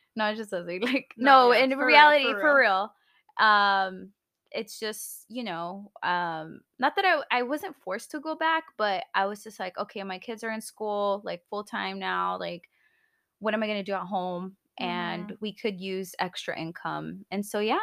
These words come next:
Speaker 1: I'm back at work, and I'm full time. And that has been a total adjustment,
Speaker 2: Yeah.
Speaker 1: working full time. Yeah. Um,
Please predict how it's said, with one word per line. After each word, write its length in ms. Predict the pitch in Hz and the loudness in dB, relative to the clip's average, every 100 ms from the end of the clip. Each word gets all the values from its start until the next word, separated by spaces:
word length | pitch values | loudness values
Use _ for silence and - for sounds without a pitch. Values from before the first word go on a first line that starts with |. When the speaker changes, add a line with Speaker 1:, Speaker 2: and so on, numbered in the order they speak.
| 415 | 0
Speaker 1:
I'm 180 | 226 226 | 0 2
back 240 | 208 226 269 | 0 0 -2
at 140 | 262 | -4
work, 320 | 214 240 311 - - | -2 0 -2 -4 -2
and 100 | 226 | 0
I'm 140 | 220 | 0
full 260 | - 233 262 | -2 0 0
time. 480 | - 240 233 311 330 _ _ _ _ _ _ - | 0 0 0 -4 -8 _ _ _ _ _ _ -2
And 320 | 220 214 202 | 0 2 6
that 140 | 208 269 | 8 10
has 140 | 415 427 | 8 2
been 120 | 311 | 0
a 60 | 285 | 0
total 300 | - 202 190 | -2 0 0
adjustment, 560 | 180 170 175 202 233 - _ _ _ | 0 -4 -6 -6 -6 -8 _ _ _
Speaker 2:
Yeah. 80 | 196 196 | -8 -6
Speaker 1:
working 200 | 214 220 | -6 -8
full 180 | - 196 | -8 -8
time. 380 | - 180 185 175 | -6 -4 -4 -4
Yeah. 500 | 185 170 165 165 180 _ _ _ _ - | 0 2 2 2 -2 _ _ _ _ -2
Um, 800 | 185 185 185 180 175 175 175 175 | 2 4 4 4 2 0 -4 -10